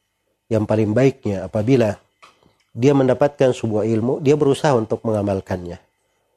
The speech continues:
Dan pada hal tersebut keutamaan-keutamaan yang besar. Karena itu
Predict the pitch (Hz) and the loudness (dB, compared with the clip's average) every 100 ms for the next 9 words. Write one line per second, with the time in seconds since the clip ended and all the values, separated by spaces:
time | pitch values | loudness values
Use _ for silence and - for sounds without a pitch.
0 | _ _ - 101 120 110 110 98 101 - | _ _ -6 -2 0 0 0 -2 -6 -6
1 | 156 185 - 120 113 143 143 127 113 - | -4 -4 -2 -2 2 2 2 0 -2 -2
2 | 104 104 98 95 98 95 82 _ _ _ | -2 -2 -4 -8 -8 -8 -8 _ _ _
3 | _ _ _ _ _ _ - 110 110 | _ _ _ _ _ _ -2 0 2